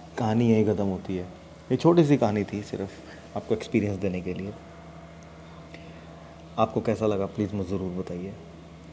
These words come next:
क्योंकि कल मैं एक live podcast करूँगा।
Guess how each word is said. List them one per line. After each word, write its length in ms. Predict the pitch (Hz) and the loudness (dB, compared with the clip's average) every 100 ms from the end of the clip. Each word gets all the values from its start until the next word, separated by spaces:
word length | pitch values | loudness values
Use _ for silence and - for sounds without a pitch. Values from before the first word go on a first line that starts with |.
| - - - - - | -18 -18 -18 -18 -6
क्योंकि 200 | - 107 | -2 0
कल 300 | 107 113 104 90 - - - - - - - - - - 113 | 2 4 2 0 -8 -16 -16 -18 -18 -18 -18 -18 -18 -8 -2
मैं 120 | 110 | 0
एक 200 | 113 - - - - - - - - - - | 0 -4 -12 -16 -18 -18 -18 -18 -18 -16 -2
live 440 | 110 107 107 110 - | 2 6 8 6 4
podcast 420 | 101 90 98 95 | 2 2 -6 -4
करूँगा। 300 | 101 92 87 | -6 -6 -10